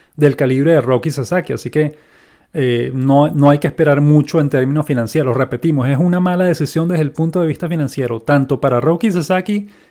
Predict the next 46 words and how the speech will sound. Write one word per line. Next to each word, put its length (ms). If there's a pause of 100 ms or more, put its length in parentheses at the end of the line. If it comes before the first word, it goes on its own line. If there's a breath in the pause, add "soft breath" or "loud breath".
que 140
podría 300
estar 200
firmando 480
por 120
doscientos 460
o 80
trescientos 340
millones 300
de 40
dólares, 240 (460 soft breath)
como 320
para 380
los 140
Marinos 260
de 80
Lotte, 260
que 120
podrían 420
recibir 460
cuarenta 400
o 20
cincuenta 400
millones 320
a 120
cambio 360
de 80
Rocky 260
Sasaki 420
en 60
su 120
momento, 420
pero, 260 (460 soft breath)
eh, 140
fi-, 240
financieramente 1120
esa 160
decisión, 600
esa 220
decisión 460
no 120
tiene 220
sentido 460
en 60
este 200
momento. 440